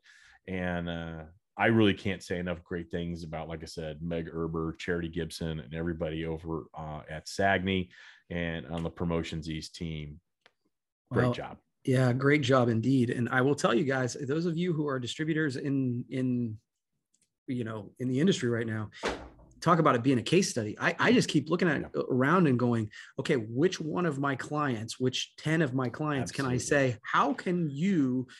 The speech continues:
Speaker 2: utilize this exact same strategy?'" Um, I literally had this conversation this week because of this inspiration
Speaker 1: Yeah.
Speaker 2: with a client, um, of, "Hey, this is how you could make an impact that looks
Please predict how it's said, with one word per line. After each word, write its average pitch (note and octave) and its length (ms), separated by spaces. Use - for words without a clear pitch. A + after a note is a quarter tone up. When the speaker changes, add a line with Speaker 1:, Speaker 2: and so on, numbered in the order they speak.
Speaker 2:
utilize C#3+ 360
this B2 200
exact C3 400
same B2+ 240
strategy?'" B2 560
Um, A2+ 240
I B2 80
literally C#3 380
had B2+ 160
this A#2 120
conversation B2 680
this D3+ 200
week D3 260
because C#3 420
of B2 100
this B2 160
inspiration B2+ 680
Speaker 1:
Yeah. - 100
Speaker 2:
with C#3 180
a B2+ 60
client, C3+ 380
um, A#2+ 260
of, C3 260
"Hey, C3 400
this C#3+ 160
is D#3 120
how C#3 140
you C#3+ 220
could C#3+ 280
make C#3 200
an B2 80
impact B2+ 440
that - 100
looks C3 160